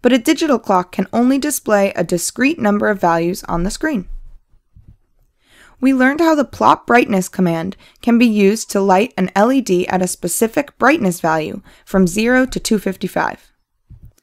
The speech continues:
We also learned how to use the clear screen command, which will turn off any L E Ds that are currently lit on the screen.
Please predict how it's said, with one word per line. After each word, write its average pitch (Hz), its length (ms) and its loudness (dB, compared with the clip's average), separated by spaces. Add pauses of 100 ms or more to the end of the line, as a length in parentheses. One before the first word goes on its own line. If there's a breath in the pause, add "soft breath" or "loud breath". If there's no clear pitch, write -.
(480 soft breath)
We 247 140 4
also 294 300 2
learned 208 280 2
how 202 100 0
to 190 60 4
use 190 240 -2
the 185 100 -2
clear 185 400 0
screen 294 460 -2
command, 180 440 -4 (280 soft breath)
which 226 240 0
will 208 100 0
turn 254 240 2
off 202 300 0
any 262 260 2
L 254 140 2
E 240 60 4
Ds 190 320 0
that 180 180 2
are 180 80 2
currently 180 440 -4
lit 226 280 0
on 185 100 2
the 202 80 0
screen. 226 460 -4